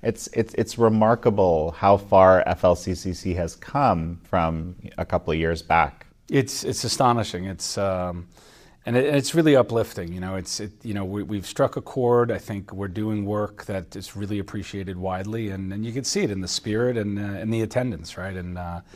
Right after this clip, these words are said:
Speaker 2: the conversations that I've had, it's, um, it's really good, good for the soul. I, you know, we're doing the right thing. We're trying to be honest, open, transparent, and just giving sound guidance. And I think there's so little of that out there that, uh, people really appreciate, uh, that they can,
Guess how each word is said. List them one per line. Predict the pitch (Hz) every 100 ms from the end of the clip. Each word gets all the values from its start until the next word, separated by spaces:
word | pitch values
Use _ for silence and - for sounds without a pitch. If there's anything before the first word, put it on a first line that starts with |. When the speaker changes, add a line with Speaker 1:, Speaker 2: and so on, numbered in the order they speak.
| - - _ _
Speaker 2:
the | 143
conversations | 135 123 110 110 - 98
that | 101
I've | 95
had, | 92 95 98
it's, | 92 - -
um, | 92 90 87 85 85 - - - _
it's | -
really | 151 139
good, | 120 143 -
good | 143
for | -
the | 135
soul. | - 123 92
I, | 98
you | 101 90
know, | 101
we're | 101
doing | 127 131
the |
right | 120 113 113
thing. | 107 104
We're | 98
trying | 90 110 107
to |
be | 104 104 95 - - - -
honest, | 131 120 120 - -
open, | 120 107 107
transparent, | - 104 92 - 95 98 104
and | 92
just | 92 -
giving | 104 95 90
sound | - 98 98
guidance. | 92 90 92 98 -
And | 90
I | 87
think | - 95 90 - - - - -
there's | 107 -
so | 110
little | 104 110 127
of | 127
that | 131 131
out | 123 120
there | 147 139
that, | 98 -
uh, | 95 90 87 87
people | 107 95 95
really | 98 98 95
appreciate, | - 92 - 92 87 - 90
uh, | 87 87
that | 87 85
they | 90
can, | - 90 87